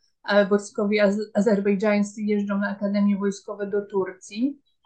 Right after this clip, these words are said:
e, ale zmierzam do tego, że trudno tak z boku osądzić, kto jest tutaj silniejszym, kto dyktuje warunki i kto jest od kogo bardziej uzależniony, bo mimo, że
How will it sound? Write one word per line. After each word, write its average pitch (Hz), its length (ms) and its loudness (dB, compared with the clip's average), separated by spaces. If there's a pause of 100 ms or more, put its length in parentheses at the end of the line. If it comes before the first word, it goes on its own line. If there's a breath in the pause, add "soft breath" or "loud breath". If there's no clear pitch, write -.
(200 soft breath)
e, 196 180 4
ale 226 220 6
zmierzam 254 440 8
do 220 120 2
tego, 214 460 4
że 220 260 -2 (580)
trudno 320 360 2
tak 254 180 0
z 214 80 0
boku 294 220 4
osądzić, 262 460 4
kto 294 140 0
jest 269 160 -2
tutaj 240 240 0
silniejszym, 233 720 2
kto 254 120 -2
dyktuje 220 640 -2
warunki 226 840 2
i 214 60 -6
kto - 160 0
jest 254 160 2
od 220 120 -8
kogo 240 260 -2
bardziej 226 300 0
uzależniony, 214 760 0
bo 185 200 -6
mimo, 240 240 4
że 220 160 -6